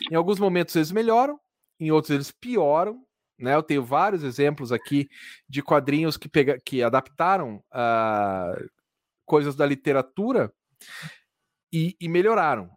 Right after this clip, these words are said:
E tem vários que adaptaram e pioraram, né? Por exemplo, eu tenho uma, uma versão da, da Revolução dos Bichos, toda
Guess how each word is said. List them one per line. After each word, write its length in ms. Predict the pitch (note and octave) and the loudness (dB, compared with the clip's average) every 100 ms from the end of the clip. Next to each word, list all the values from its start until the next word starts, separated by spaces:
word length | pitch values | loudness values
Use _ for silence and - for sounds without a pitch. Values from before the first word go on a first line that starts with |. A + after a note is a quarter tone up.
| - | -8
E 80 | |
tem 200 | C#3 F#3+ | 0 2
vários 680 | F3+ C3+ D3+ E3+ A3 B3 - | 0 -2 -4 2 2 0 -8
que 100 | - | -2
adaptaram 560 | G3+ F#3+ - - F#3+ G#3 | 0 0 -4 -2 2 2
e 60 | |
pioraram, 600 | G3+ - A3+ F#3+ D3 G2 - _ _ _ | -2 0 0 2 0 -4 -14 _ _ _
né? 300 | A2+ A#2 F3+ G3 _ _ _ | -4 0 0 -2 _ _ _
Por 120 | F3 | -2
exemplo, 280 | E3 C#3+ A#2 | 0 0 -4
eu 40 | B2+ | -2
tenho 300 | D#3+ D#3+ D#3 | 0 0 -2
uma, 320 | C#3+ B2+ A#2 | -2 0 0
uma 160 | B2 | -2
versão 460 | B2+ B2+ - D3 C#3+ | -2 -2 0 -2 -2
da, 600 | C3 B2+ A#2 A2 G#2 G2 G2+ - _ _ _ _ _ _ _ - - - _ | 0 0 2 0 -2 -6 -8 -16 _ _ _ _ _ _ _ -18 -18 -20 _
da 320 | B2 C#3 B2+ | -8 0 0
Revolução 480 | B2+ C#3+ D#3 - F#3+ | 2 2 0 0 -2
dos 200 | E3+ B2+ | -2 -6
Bichos, 600 | A#2 A3+ B3+ A#2+ - _ _ | 0 2 4 0 -4 _ _
toda 400 | - B3 A3+ F3 | 0 0 2 -2